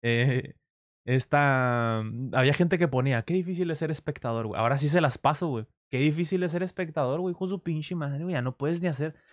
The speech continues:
ya no puedes hacer una pregunta porque te funan, güey. Y a base de donaciones, ¿qué pedo? Pinche gente, güey. No mames. Saludo pa' todos".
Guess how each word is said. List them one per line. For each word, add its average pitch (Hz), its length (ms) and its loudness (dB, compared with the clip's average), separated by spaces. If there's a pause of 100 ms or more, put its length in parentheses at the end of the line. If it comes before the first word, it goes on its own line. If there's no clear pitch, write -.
(160)
ya 104 60 -14
no 98 120 -10
puedes 143 200 -2
hacer 120 120 -6
una 151 160 -4
pregunta 127 460 -2
porque 180 220 -6
te 160 120 -6
funan, 123 440 -6
güey. 226 220 -4 (400)
Y 127 160 0
a 131 80 6
base 113 280 0
de 143 60 4
donaciones, 160 880 2
¿qué 147 100 -6
pedo? 131 520 0
Pinche 156 240 -6
gente, 156 320 -8
güey. 196 200 -8 (340)
No 120 100 -4
mames. 151 380 -2 (140)
Saludo 135 280 -2
pa' 131 100 -4
todos". 139 300 -8